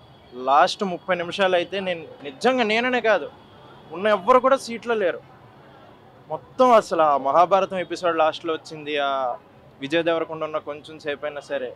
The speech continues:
ఉన్న క్యామియోస్ ప్రతి ఒక్కరు, ఉన్న ఒక్కొక్క నిమిషం కూడా ఒక్కొక్క డైమండ్, మట్టిలో మాణిక్యాలు అంటారు చూడండి, ఒక్కొక్కరు వచ్చిన ఒక్కొక్క నిమిషం ఇంకా next level. మనం ఈ ఐదు వందలు కాదు, ఐదు వేలు పెట్టని సినిమా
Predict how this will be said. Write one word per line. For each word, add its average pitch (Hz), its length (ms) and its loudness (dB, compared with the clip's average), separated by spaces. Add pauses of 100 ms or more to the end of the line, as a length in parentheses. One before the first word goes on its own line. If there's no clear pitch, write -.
(120)
ఉన్న 175 200 -4
క్యామియోస్ 196 560 -4
ప్రతి 190 340 -6
ఒక్కరు, 196 360 -6 (400)
ఉన్న 180 180 0
ఒక్కొక్క 208 380 2
నిమిషం 220 400 -6
కూడా 220 180 2
ఒక్కొక్క 214 340 -2
డైమండ్, 180 460 0
మట్టిలో 156 340 -6
మాణిక్యాలు 185 480 -6
అంటారు 170 340 -6
చూడండి, 170 220 -12 (160)
ఒక్కొక్కరు 185 360 -4
వచ్చిన 196 260 -4
ఒక్కొక్క 180 320 -4
నిమిషం 175 320 -12 (520)
ఇంకా 156 160 -6
next 147 340 -8
level. 160 260 -6 (720)
మనం 147 260 -4
ఈ 151 80 -6
ఐదు 143 260 -2
వందలు 165 220 -2
కాదు, 160 580 -4 (400)
ఐదు 147 200 -2
వేలు 151 180 -4
పెట్టని 156 380 -10
సినిమా 139 280 -16